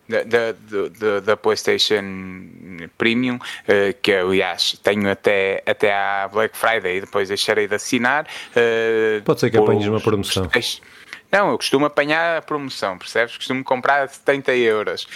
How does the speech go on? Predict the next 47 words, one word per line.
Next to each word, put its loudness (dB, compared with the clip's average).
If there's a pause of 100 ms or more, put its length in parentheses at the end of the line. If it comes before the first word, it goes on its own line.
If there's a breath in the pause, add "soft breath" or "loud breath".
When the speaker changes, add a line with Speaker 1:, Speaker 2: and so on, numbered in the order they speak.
(140 loud breath)
Speaker 1:
a 2
dividir 2 (140)
com 0
o 0
Ruben. 0 (260 loud breath)
Este 0
ano -2
subiu -6
trinta -6
por -18
cento, 0
mesmo 0
assim 0
já 2
ultra-, -4
é 4
até 2
uma 2
questão 0
de, 2
de 0
Speaker 2:
Ok, 0
Speaker 1:
dignidade, 2
Speaker 2:
ok. 4
Speaker 1:
não, 0
não 2
assino, -4
pá. -8 (340 loud breath)
Eh, 2
é, 0
é -2
muito, -2
é 0
um -4
aumento -4
brutal, 0
sem -2
qualquer 0
justificação. -6 (360 loud breath)
Mas 2
tô, 0
tô 0
a 0
jogar 0
o 2
Ape -2
Escape, -2